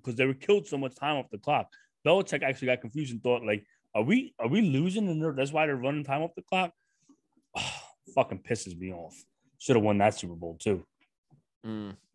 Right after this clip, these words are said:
Speaker 1: But we got our revenge in play number one.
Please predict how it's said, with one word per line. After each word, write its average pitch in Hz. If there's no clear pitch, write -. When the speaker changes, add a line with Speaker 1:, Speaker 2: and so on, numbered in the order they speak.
Speaker 1:
But 170
we 139
got 180
our 196
revenge 170
in 131
play 160
number 151
one. 127